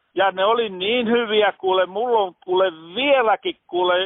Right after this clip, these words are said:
yksi sellainen, jota mä oon käyttänyt tuolla kuule lenkillä ja vähän mettätöiskin kuule, niin sehän ei paina mitään. Ja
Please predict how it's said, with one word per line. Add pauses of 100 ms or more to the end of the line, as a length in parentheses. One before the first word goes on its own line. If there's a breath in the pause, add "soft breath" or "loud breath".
(260)
yksi
sellainen,
jota
mä
oon
käyttänyt
tuolla
kuule
lenkillä
ja
vähän
mettätöiskin
kuule,
niin (300 soft breath)
sehän
ei
paina
mitään. (720)
Ja